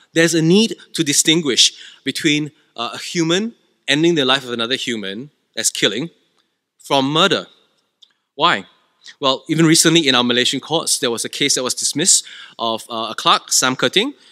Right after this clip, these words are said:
uh, whose car in the wee hours of the morning, uh, well,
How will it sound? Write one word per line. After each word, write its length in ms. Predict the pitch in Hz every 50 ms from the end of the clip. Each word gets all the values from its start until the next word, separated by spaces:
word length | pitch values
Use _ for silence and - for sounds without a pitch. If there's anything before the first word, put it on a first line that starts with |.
| _ _ _ -
uh, 220 | 123 120 120 120
whose 200 | 117 - 147 135
car 520 | - - - - 180 175 175 196 226 226 - _ _ _ _ _ _ _ -
in 160 | 143 139 135
the 100 | 135 127
wee 140 | 131 170 160
hours 220 | 139 139 143 139
of 60 | 143
the 60 | 131
morning, 380 | 127 131 135 135 147 160 170 160 _ _ _ _ _ _ _ -
uh, 340 | - 120 117 113 113 110 107 104 - _ _ _ _ _ _ - - _ _ _ _ _ _ _ _ _ _ _ _ _ _ -
well, 240 | 123 107 95 -